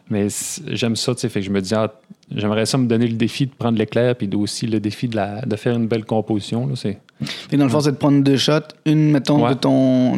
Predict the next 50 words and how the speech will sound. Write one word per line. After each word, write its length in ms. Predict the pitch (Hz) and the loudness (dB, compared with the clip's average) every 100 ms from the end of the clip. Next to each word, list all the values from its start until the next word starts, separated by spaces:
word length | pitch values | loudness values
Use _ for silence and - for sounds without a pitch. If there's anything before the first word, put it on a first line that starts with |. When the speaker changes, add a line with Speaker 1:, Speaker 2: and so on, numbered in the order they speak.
| 131 | 4
Speaker 2:
environnement, 560 | 135 131 131 131 147 170 - | 4 4 4 4 2 0 -2
Speaker 1:
Ouais. 160 | 123 120 - - | -2 -2 -4 -10
Speaker 2:
puis 80 | 131 | -2
que 80 | |
là, 80 | 135 | -2
que 60 | 135 | 0
tu 120 | - | 0
la, 440 | 131 120 113 113 117 - | 2 2 2 0 -2 -4
tu 120 | - | -2
la 120 | 127 | 0
règles 180 | 120 127 | 0 0
comme 180 | 135 127 | 0 0
tu 140 | - | 0
veux, 380 | 127 131 147 151 - | 0 2 2 0 -2
puis 100 | 123 | -4
d'en 100 | 120 | 0
faire 160 | 127 | 0
une 100 | 123 | 2
autre 120 | 135 117 | 2 2
Speaker 1:
Ouais. 60 | |
Speaker 2:
spécifiquement 400 | 120 - - 139 | 0 -2 -2 0
pour 80 | 131 | 2
Speaker 1:
Mais 80 | 123 | 0
tu 40 | |
sais, 60 | 156 | 2
Speaker 2:
l'éclair. 140 | 147 | 2
Speaker 1:
comme 80 | 135 | 2
quand 140 | 123 | 0
tu 120 | 117 - | -2 -2
fais, 100 | 123 | 0
mettons, 400 | 113 123 120 104 | 0 0 0 0
euh, 420 | 95 95 95 92 95 | 0 0 0 -2 -4
une 160 | - 101 | -4 -4
photo 280 | - 107 117 | -4 -2 -2
de 80 | 104 | 0
ville 200 | 113 107 | 0 0
de 120 | 104 | 0
nuit, 240 | 110 123 | 0 -2
tu 60 | - | -2
sais, 80 | 110 | -4
tu 120 | - | -2
vas 80 | 90 | -4
exposer 500 | - - 98 98 107 | -2 0 2 2 0
pour 380 | - 95 90 | 0 -2 -2
la 160 | 92 90 | -2 -2
ville. 320 | 92 127 135 117 | 0 0 0 -2
Speaker 2:
Mhm. 80 | 139 135 165 | 0 0 -2
Speaker 1:
Puis 120 | - 107 | -4 -2
j'imagine 400 | 101 98 120 110 | 0 2 0 0
que 360 | 104 101 101 | 0 0 0